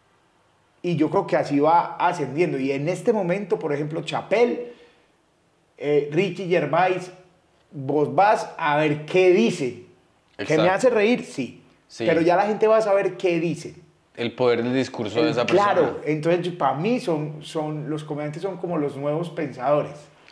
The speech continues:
Speaker 2: Yo creo que sí.
Speaker 1: Algo
Speaker 2: Y,
Speaker 1: así.
Speaker 2: y si uno se fija, un comediante y un chiste excelente, excelente, tiene una lógica hermética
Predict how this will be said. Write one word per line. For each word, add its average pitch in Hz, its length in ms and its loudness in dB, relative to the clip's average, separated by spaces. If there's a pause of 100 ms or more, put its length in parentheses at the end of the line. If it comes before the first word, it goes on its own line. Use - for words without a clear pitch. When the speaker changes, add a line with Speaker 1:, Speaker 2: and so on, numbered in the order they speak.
(260)
Speaker 2:
Yo 127 180 0
creo 156 180 4
que 170 140 0
sí. 180 260 2
Speaker 1:
Algo 151 240 4
Speaker 2:
Y, - 40 2
Speaker 1:
así. 156 240 -4
Speaker 2:
y 131 60 2
si 139 100 2
uno 143 120 4
se 160 120 4
fija, 135 300 4
un 151 140 2
comediante 147 540 2
y 143 80 6
un 127 120 2
chiste 135 460 -2
excelente, 120 500 -2
excelente, 127 720 -2 (460)
tiene 135 500 2
una 143 240 4
lógica 143 960 2 (180)
hermética 120 720 -2